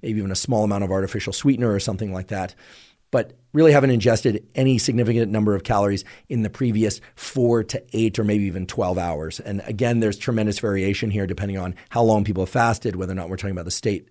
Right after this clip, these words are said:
right after people wake up, et cetera. Again, if you're interested in intermittent fasting, both for sake of mental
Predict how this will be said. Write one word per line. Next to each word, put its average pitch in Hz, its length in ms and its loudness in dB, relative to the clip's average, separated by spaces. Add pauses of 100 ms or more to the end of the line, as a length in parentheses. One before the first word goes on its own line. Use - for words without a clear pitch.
(140)
right 101 160 0
after 90 220 -2
people 90 240 -6
wake 90 180 -4
up, 101 280 -4
et - 100 -16
cetera. 80 380 -8 (200)
Again, 120 200 4
if 113 100 2
you're 113 80 0
interested 151 380 4
in 151 100 8
intermittent 135 400 4
fasting, 123 460 2
both 101 140 -2
for 101 80 -8
sake 98 180 -4
of 90 120 -8
mental 127 600 4